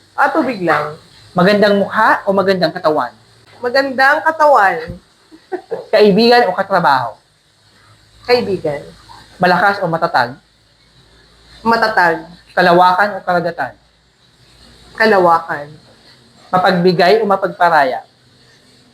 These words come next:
Speaker 1: Hmm, mapagbigay. <laughs>
Speaker 2: Modelo o mga awit?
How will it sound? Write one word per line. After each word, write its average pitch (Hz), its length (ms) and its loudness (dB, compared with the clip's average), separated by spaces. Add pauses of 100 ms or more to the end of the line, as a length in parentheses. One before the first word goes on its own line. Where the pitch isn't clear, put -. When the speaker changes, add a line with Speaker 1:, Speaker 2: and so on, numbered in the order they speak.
(400)
Speaker 1:
Hmm, 262 640 2
mapagbigay. 269 720 2 (680)
<laughs> - 760 -6
Speaker 2:
Modelo 196 480 4
o 202 100 2
mga 170 240 -2 (120)
awit? 127 220 -6